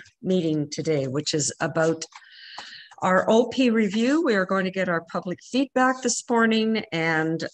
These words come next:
um, and in preparation of the new draft, which will be then sent out for a public meeting. So with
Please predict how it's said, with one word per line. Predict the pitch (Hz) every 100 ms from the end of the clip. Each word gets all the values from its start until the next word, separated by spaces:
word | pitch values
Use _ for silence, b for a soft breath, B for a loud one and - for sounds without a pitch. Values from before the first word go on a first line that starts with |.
| -
um, | 165 160 156 156 156 156 160 151 _ _ -
and | 156 156 151
in | - 165 151
preparation | 185 175 175 165 160 170 156 -
of | 147 156 147 - -
the | 156 156 156 151 156 151 -
new | 180 208
draft, | 196 175 151 151 - -
which | 151 - -
will | 151
be | 135 156 147
then | 160 151 156
sent | - 151 139
out | 147 143 -
for | 151 143 143 - -
a | 135 -
public | 143 139 139 -
meeting. | 135 127 120 - B B B B B B B -
So | - 185 175
with | 170 180